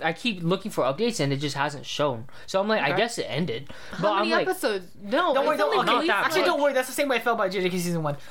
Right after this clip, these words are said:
Speaker 2: It ended so abruptly. I was like, "Is this a final
Speaker 3: No, no,
Speaker 2: episode?"
Speaker 3: yeah, yeah, yeah. For
Speaker 1: <laughs> No, I
Speaker 3: season
Speaker 1: was
Speaker 3: one,
Speaker 1: like,
Speaker 3: yeah.
Speaker 1: "What is
Speaker 2: Yeah,
Speaker 1: it?"
Speaker 2: okay.
Speaker 1: No, because, like, yeah, it just, 'cause it, it shows, like, how, you know, the main villain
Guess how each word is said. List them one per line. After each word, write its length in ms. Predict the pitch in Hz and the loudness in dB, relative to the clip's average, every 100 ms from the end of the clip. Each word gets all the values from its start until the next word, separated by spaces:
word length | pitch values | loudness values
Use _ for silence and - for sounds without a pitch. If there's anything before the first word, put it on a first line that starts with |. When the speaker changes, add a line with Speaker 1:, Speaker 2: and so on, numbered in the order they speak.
| - | -4
Speaker 2:
It 40 | 214 233 | 0 2
ended 160 | - | 2
so 120 | 277 | 2
abruptly. 320 | 233 202 196 220 | 2 0 0 2
I 40 | |
was 60 | 214 | 2
like, 140 | 156 | 0
"Is 140 | 156 180 | -4 -4
this 120 | 190 | -2
a 60 | |
final 240 | 170 151 269 | 0 2 4
Speaker 3:
No, 100 | 339 | 4
no, 120 | 302 | 4
Speaker 2:
episode?" 240 | 269 311 302 | 2 2 2
Speaker 3:
yeah, 100 | 277 | 2
yeah, 60 | 226 | 2
yeah. 360 | 247 262 214 | 2 2 2
For 200 | 214 254 | 0 0
Speaker 1:
<laughs> 0 | |
No, 100 | 254 | 2
I 40 | 311 | 4
Speaker 3:
season 140 | 214 | 4
Speaker 1:
was 80 | 247 | 2
Speaker 3:
one, 100 | 254 | 2
Speaker 1:
like, 80 | 269 | 2
Speaker 3:
yeah. 140 | 202 202 | 0 0
Speaker 1:
"What 140 | 277 | 2
is 80 | 302 | 2
Speaker 2:
Yeah, 120 | 247 | 2
Speaker 1:
it?" 120 | 202 285 | 2 2
Speaker 2:
okay. 180 | 196 | 2
Speaker 1:
No, 180 | 247 285 | 4 2
because, 280 | 208 220 247 | 0 -2 0
like, 140 | 226 220 | 0 0
yeah, 140 | 240 - - | -2 -4 -2
it 80 | 214 | 0
just, 300 | 277 - - - - - - | 0 -2 -8 -14 -16 -16 -10
'cause 160 | - 214 | -2 0
it, 100 | 226 | 2
it 100 | 214 | 2
shows, 280 | - 254 226 | 2 2 2
like, 280 | 214 170 - - | 0 -2 -12 -10
how, 500 | - 196 190 165 156 | 0 2 2 0 -4
you 80 | 175 | -2
know, 160 | 175 165 | 2 2
the 140 | 139 | 2
main 240 | 135 156 147 | 0 0 2
villain 400 | 160 165 156 | 2 2 0